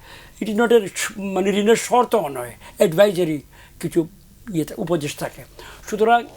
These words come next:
এই বাজেট, যে কোনো বাজেট, আমি মনে করি না আইএমএফ এর অর্ডারে আমরা করি, এটা পরিষ্কার হওয়া দরকার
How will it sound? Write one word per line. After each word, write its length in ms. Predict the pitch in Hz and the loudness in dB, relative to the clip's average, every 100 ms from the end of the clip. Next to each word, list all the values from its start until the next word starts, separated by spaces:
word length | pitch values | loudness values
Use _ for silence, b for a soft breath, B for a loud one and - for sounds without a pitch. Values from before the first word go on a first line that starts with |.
| 226 226 | 4 6
এই 120 | 285 294 294 - 175 | 6 0 -2 -2 2
বাজেট, 340 | 190 175 196 185 156 180 | 2 2 -6 -6 -2 0
যে 80 | 190 | 4
কোনো 140 | 285 277 196 | 4 4 2
বাজেট, 280 | 139 135 - b b b - | -2 -12 -20 b b b -2
আমি 120 | 185 170 | 0 2
মনে 140 | 170 180 | 2 2
করি 120 | 185 180 | 2 2
না 40 | 175 170 | 2 4
আইএমএফ 320 | 180 170 165 | 2 2 0
এর 120 | 170 160 | 0 2
অর্ডারে 280 | 160 165 156 | 2 0 -2
আমরা 140 | 135 147 - | -4 -4 0
করি, 200 | 208 117 - B B - | 0 -2 -16 B B -4
এটা 140 | 180 180 | -4 -2
পরিষ্কার 340 | 175 139 180 156 | -4 -2 -2 0
হওয়া 120 | 151 156 | 0 -2
দরকার 200 | 143 156 | -4 -2